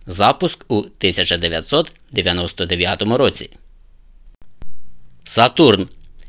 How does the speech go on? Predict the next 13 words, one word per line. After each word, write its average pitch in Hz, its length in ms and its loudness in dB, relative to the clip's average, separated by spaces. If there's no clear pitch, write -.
Піонер 101 560 4
одинадцять, 131 760 2
тисяча 90 380 0
дев'ятсот 87 480 0
сімдесят 110 380 0
дев'ятий. 113 520 0
Voyager 101 680 2
один, 131 400 2
тисяча 90 420 -2
дев'ятсот 85 480 -2
вісімдесятий. 117 800 -2
Voyager 95 580 4
два, 131 360 4